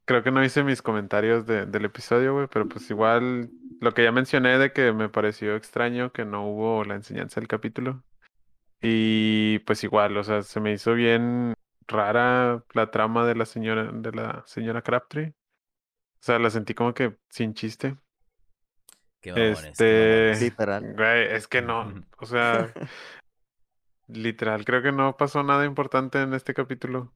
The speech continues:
Speaker 1: No,
Speaker 2: Mamones.
Speaker 1: lo, lo, lo que más me gustó, güey, fue lo de la parte donde nos recuerdan las muertes de Kenny. Bueno, no, donde... Donde dicen de que Kenny no pudo haber muerto porque ya se murió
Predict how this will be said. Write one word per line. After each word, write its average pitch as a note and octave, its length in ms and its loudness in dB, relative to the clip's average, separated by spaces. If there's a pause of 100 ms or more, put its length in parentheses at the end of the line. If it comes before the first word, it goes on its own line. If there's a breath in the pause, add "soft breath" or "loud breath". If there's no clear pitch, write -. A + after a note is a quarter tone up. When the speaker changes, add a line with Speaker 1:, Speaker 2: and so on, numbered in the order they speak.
Speaker 1:
No, F2 120 -14
Speaker 2:
Mamones. C3+ 440 2
Speaker 1:
lo, C#3 220 6
lo, D3 280 2
lo D3 440 0
que D#3 100 2
más D#3 200 2
me G3+ 120 2
gustó, F#3 400 0
güey, F#3 180 0
fue D#3 540 6
lo D3 300 2
de A#2+ 480 0 (600 soft breath)
la B2 220 -2
parte A#2 280 0
donde C3 460 2
nos A2 420 -4
recuerdan B2 760 0
las A2+ 140 0
muertes A2+ 420 -6
de B2+ 120 -6
Kenny. C#3+ 440 -12
Bueno, C#3+ 260 4
no, C3 260 4 (100)
donde... A#2 800 0 (1400)
Donde A#2+ 260 0
dicen A#2+ 280 -4
de C#3+ 100 -6
que A2 320 2
Kenny C#3+ 240 -2
no D3 180 -6
pudo D3 200 0
haber C3 260 2
muerto C3 460 -2
porque A#2+ 260 -8
ya G#2+ 100 -2
se - 140 -8
murió A#2 640 0